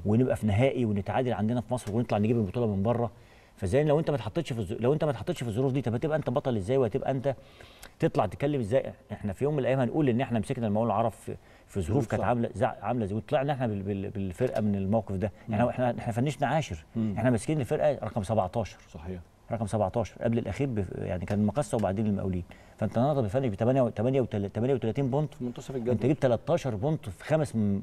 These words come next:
Speaker 1: خمس مباريات.
Speaker 2: صحيح.
Speaker 1: مباراة تعادل واتنا-، و-، و-، وأربعة مكسب.
Speaker 2: هايل.
Speaker 1: يعني استثنى طبعًا مباراة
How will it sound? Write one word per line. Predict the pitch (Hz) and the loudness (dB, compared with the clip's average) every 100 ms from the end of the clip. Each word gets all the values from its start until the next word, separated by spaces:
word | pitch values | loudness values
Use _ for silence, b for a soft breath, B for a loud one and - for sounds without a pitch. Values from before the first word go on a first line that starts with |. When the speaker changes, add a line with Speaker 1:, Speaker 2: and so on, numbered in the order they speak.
| - | -2
Speaker 1:
خمس | 139 151 - | 0 0 0
مباريات. | 107 92 90 82 - | 0 0 -2 -4 -10
Speaker 2:
صحيح. | - 90 117 104 | -16 -10 -4 0
Speaker 1:
مباراة | 101 135 | 4 4
تعادل | 147 135 170 180 143 | 4 2 2 2 0
واتنا-، | - | -2
و-، | 139 120 113 | -4 -2 -4
و-، | - 110 | -4 -4
وأربعة | 107 101 127 | -2 0 2
مكسب. | 117 117 - 85 - | 2 0 -6 -14 -14
Speaker 2:
هايل. | 98 90 - | -14 -14 -6
Speaker 1:
يعني | 101 107 101 | 0 0 0
استثنى | 90 151 147 127 | -2 -2 0 2
طبعًا | 147 135 | 4 4
مباراة | 110 98 127 | 2 2 0